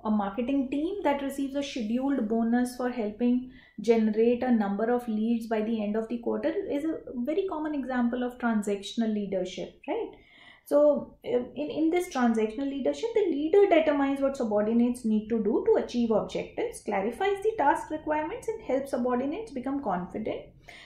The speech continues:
that they can achieve this objective. So the leader offers rewards to the subordinates who accomplish the tasks assigned to them.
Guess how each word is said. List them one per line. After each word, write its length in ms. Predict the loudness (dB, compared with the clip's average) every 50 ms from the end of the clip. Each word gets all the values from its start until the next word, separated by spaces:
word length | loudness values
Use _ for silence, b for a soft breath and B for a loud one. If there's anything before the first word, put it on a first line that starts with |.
| B B
that 160 | B -2 0 0
they 140 | 0 0
can 240 | 2 0 -2 -2 -2 -2
achieve 480 | -2 -2 -2 -2 0 2 2 2 4
this 240 | 4 4 4 4 2 -4
objective. 640 | -4 -4 -4 -6 -10 -12 -12 -12 -12 -14 -14 -14 -14 -16 -20 -20 B B B B B
So 260 | B B -4 -2 0 2
the 120 | 2 2
leader 500 | 4 4 2 2 2 2 2 2 2 0
offers 400 | -2 -4 -4 -4 -4 -6 -2 0
rewards 600 | 0 0 2 2 2 4 4 4 4 2 -2 -6
to 120 | -8 -6 -4
the 120 | -4 -4
subordinates 880 | -2 -2 -2 0 2 2 2 2 0 -4 -4 -4 -4 -4 -6 -6 -8 -12
who 240 | -10 -8 -8 -8 -8
accomplish 600 | -10 -10 -8 -6 -6 -6 -6 -6 -6 -6 -6 -6
the 120 | -8 -8
tasks 480 | -4 -2 0 0 -2 -2 -4 -10 -16 -12 -10
assigned 420 | -10 -8 -6 -6 -6 -4 -6 -6 -4
to 140 | -4 -6
them. 240 | -6 -6 -10 -12 -14